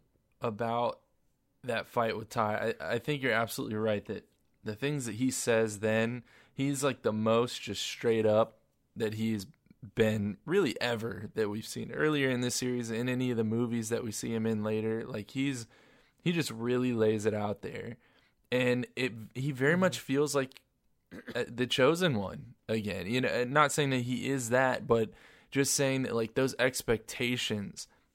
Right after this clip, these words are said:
Speaker 1: and all of those things, you know, we <laughs> al-, we always say, "Manage your expectations" on this show.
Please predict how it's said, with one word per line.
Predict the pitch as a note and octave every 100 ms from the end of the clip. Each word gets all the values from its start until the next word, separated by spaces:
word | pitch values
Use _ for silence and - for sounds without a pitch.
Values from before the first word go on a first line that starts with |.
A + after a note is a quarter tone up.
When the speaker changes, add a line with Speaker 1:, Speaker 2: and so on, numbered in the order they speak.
| -
Speaker 1:
and | A#2+ A2+
all | - C3 D#3+
of | D3
those | C3+ C3 -
things, | C3 B2 A2 G2 - _ _ -
you | C3+
know, |
we | D#3+ F3
<laughs> |
al-, | G3+ F3+
we | C#3 D3+ D#3+
always | G3+ G#3
say, | - D3+
"Manage | C#3+ C#3+ D#3 C3+
your | C#3
expectations" | C3+ - C3 - C3+ C#3 C3 A#2
on | A#2
this | A2+ A2
show. | - C3+ C3 C3+